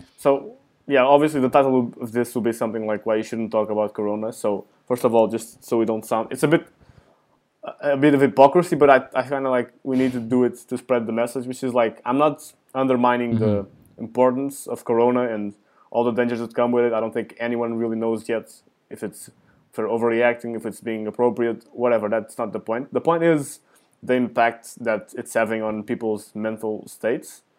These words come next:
Speaker 1: And I guess going back to what this podcast and page was really founded on being, like, a stoicism. And
Speaker 2: Mm-hmm.
Speaker 1: one of the principal points of stoicism is, like, that you don't control what goes on around,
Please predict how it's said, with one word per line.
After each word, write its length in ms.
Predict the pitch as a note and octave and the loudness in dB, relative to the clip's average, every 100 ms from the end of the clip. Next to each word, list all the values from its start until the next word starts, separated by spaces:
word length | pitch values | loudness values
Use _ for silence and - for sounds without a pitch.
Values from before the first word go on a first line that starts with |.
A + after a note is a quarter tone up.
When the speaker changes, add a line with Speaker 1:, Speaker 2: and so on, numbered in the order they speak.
| _ _ - | _ _ -6
Speaker 1:
And 200 | B2 A#2+ | -4 -2
I 100 | A#2+ | -2
guess 200 | B2 - | -2 2
going 220 | C3+ A#2 | 0 4
back 240 | A#2+ A#2+ | 2 0
to 440 | B2+ A2+ G#2+ G#2 - _ _ _ _ _ _ _ _ _ | -4 -2 -4 -8 -12 _ _ _ _ _ _ _ _ _
what 240 | B2+ A#2+ | -2 0
this 120 | A#2+ - | -6 0
podcast 580 | B2 A#2 - A2+ - | 2 2 2 -2 -2
and 140 | G#2 G2 | -12 -2
page 240 | A#2 A2 | -2 -2
was 140 | A#2 A#2 | -6 -4
really 180 | A2+ | -4
founded 360 | A2+ A#2+ A#2 A2 | -4 -6 -6 -4
on 220 | A2 A2 | -6 -6
being, 240 | G#2 A2 G#2+ | -8 -8 -6
like, 280 | G#2 G2+ _ _ _ _ _ _ | -8 -10 _ _ _ _ _ _
a 80 | B2+ | -10
stoicism. 680 | - B2+ C#3 D#3+ D#3 F3 E3+ | 2 4 6 2 2 0 2
And 260 | D3+ D3 C#3 - _ - | 2 2 0 -6 _ -10
Speaker 2:
Mm-hmm. 280 | G2+ G#2 F2+ - | -8 -8 -10 -2
Speaker 1:
one 160 | D3+ E3 | 2 6
of 80 | |
the 80 | D3+ | 4
principal 760 | D3+ - - D#3 D#3 C3+ B2 A2 _ _ _ _ _ - - | 2 -8 0 0 2 0 0 -2 _ _ _ _ _ -20 2
points 280 | D3 C3+ A#2+ | 4 4 0
of 80 | |
stoicism 580 | - C#3 C3 B2 A2 A2 | 0 2 2 0 -6 -6
is, 140 | A2 G#2 | -8 -6
like, 240 | G#2+ G2+ _ - - _ | -6 -8 _ -20 -20 _
that 220 | C3+ C3+ | -2 -2
you 60 | C#3 | 2
don't 200 | D#3 C#3 | 2 4
control 300 | C3+ C3 B2+ | 0 2 2
what 120 | A#2+ | 2
goes 160 | A#2 A#2 | 0 -2
on 160 | A2+ | -4
around, 420 | A2 A2 B2 C#3+ | -2 -2 -2 -6